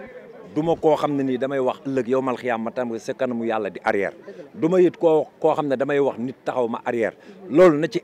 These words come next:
état bàyyi xel, nañ ci bàyyi xel. Lu leer nag laa lay wax nii, lu ma xam la, lu ma dund la, te fépp fu ñu ma woo ma wuy si leen. Ñi nekk ci prison yi ici, ñu ngi leen di ñaanal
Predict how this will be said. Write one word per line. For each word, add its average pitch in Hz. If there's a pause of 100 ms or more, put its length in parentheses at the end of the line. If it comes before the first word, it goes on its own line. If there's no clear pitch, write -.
état 147
bàyyi 139
xel, 120 (560)
nañ 143
ci 147
bàyyi 127
xel. 113 (220)
Lu 120
leer 156
nag 139
laa 127
lay 123
wax 117
nii, 110
lu 113
ma 123
xam 127
la, 127 (340)
lu 117
ma 143
dund 135
la, 120
te 123
fépp 156
fu 139
ñu 135
ma 127
woo 120
ma 110
wuy 113
si 110
leen. 101 (300)
Ñi 135
nekk 165
ci 151
prison 151
yi 135
ici, 143 (360)
ñu 127
ngi 147
leen 143
di 131
ñaanal 131